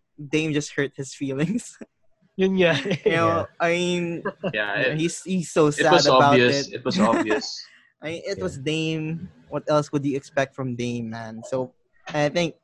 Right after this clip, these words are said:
Speaker 1: until to this point, it's, it's funny to think na he kind of broke the Thunder.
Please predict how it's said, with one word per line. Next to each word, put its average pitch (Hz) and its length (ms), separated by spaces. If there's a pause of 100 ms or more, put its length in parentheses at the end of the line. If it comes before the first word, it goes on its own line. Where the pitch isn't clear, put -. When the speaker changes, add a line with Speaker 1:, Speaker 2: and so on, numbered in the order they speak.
(120)
Speaker 1:
until 156 260
to 156 100
this 147 200
point, 135 300 (320)
it's, 151 220
it's 156 180
funny 151 340
to 139 100
think 135 280
na 131 240 (420)
he 156 140
kind 151 240
of 139 80
broke 135 320
the 123 80
Thunder. 117 480